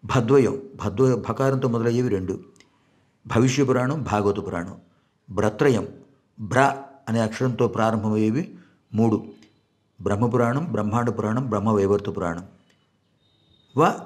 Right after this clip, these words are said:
చతుష్టయం, వకారంతో మొదలయ్యేవి నాలుగు, వరాహ పురాణం, వామన పురాణం, విష్ణు పురాణం, వాయు పురాణం. వాయు పురాణాన్ని శివపురాణం అంటుంటారు. ఇంకా అనాపలింగ కూస్కాని, ఆ అగ్ని పురాణం, నా నారద పురాణం,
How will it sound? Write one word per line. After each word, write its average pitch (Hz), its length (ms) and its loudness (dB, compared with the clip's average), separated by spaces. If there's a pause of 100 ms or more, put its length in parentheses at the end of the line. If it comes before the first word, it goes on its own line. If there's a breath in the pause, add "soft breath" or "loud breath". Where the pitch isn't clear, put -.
చతుష్టయం, 123 500 -2 (440)
వకారంతో 131 760 0
మొదలయ్యేవి 113 520 2
నాలుగు, 95 380 -2 (680 soft breath)
వరాహ 113 280 2
పురాణం, 120 420 2
వామన 107 320 2
పురాణం, 113 420 0
విష్ణు 117 260 -4
పురాణం, 113 360 0
వాయు 101 200 4
పురాణం. 92 340 -6 (580 soft breath)
వాయు 107 160 2
పురాణాన్ని 113 360 2
శివపురాణం 104 500 0
అంటుంటారు. 87 460 -8 (1160 soft breath)
ఇంకా 110 580 2 (300)
అనాపలింగ 143 680 4
కూస్కాని, 117 640 -2 (280)
ఆ 131 260 2 (160)
అగ్ని 117 200 0
పురాణం, 104 440 0
నా 123 340 2
నారద 107 320 0
పురాణం, 95 300 -2